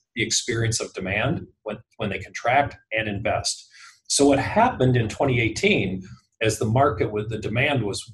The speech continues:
way up because of the economic conditions, the carrier community actually started investing not until in, well into Q one. And so we had Q four of twenty seventeen, most of Q one,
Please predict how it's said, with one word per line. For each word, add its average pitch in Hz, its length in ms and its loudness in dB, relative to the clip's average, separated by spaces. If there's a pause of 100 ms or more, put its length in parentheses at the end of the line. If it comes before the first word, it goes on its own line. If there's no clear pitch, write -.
way 151 340 4
up 139 220 4
because 110 220 -4
of 107 40 -4
the 110 80 0
economic 110 420 -4
conditions, - 760 -4 (240)
the 131 80 -4
carrier 170 460 6
community 131 540 2
actually 117 460 2
started 123 460 0
investing 98 760 -2 (280)
not 135 180 0
until 127 420 2
in, 131 220 0
well 135 240 6
into 127 300 2
Q 123 340 -2
one. 107 480 -2 (280)
And 104 100 -4
so - 100 -4
we 113 140 0
had 101 220 -2
Q 117 240 -4
four 151 320 2
of 120 60 -2
twenty 123 260 -2
seventeen, 123 640 -4
most 147 280 0
of - 80 -12
Q 113 220 -4
one, 135 380 0